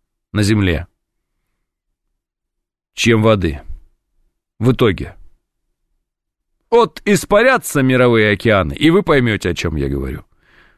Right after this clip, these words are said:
«Мы на раскалённом жидком металлическом сгустке, по-, покрытой корой и водой», пишет Александр. Хорошо.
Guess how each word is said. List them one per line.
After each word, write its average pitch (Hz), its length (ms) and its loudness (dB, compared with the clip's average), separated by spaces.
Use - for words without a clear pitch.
«Мы 165 220 4
на 196 100 2
раскалённом 190 640 2
жидком 170 400 0
металлическом 165 680 0
сгустке, 127 520 0
по-, 120 240 0
покрытой 160 840 0
корой 143 480 0
и 143 200 -2
водой», 120 600 0
пишет 98 200 -4
Александр. 98 500 -2
Хорошо. 139 720 2